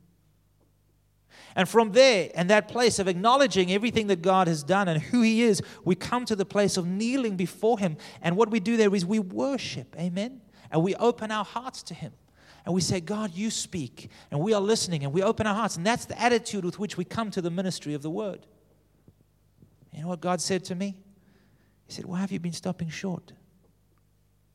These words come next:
He said, "You come and you give me praise. And I love your praise.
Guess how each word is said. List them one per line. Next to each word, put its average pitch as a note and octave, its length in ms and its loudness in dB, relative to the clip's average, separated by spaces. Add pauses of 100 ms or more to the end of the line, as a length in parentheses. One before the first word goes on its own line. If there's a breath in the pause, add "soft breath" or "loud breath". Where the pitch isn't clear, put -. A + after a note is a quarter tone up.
(2500 soft breath)
He - 80 -4
said, F3+ 260 2
"You G#3 80 0
come A3 680 0 (480 loud breath)
and D#3+ 140 -4
you G3 100 -2
give F#3+ 200 0
me G3+ 140 2
praise. - 460 0
And F#3+ 100 2
I A#3 80 4
love B3 280 -2
your E3+ 160 -6
praise. - 560 -16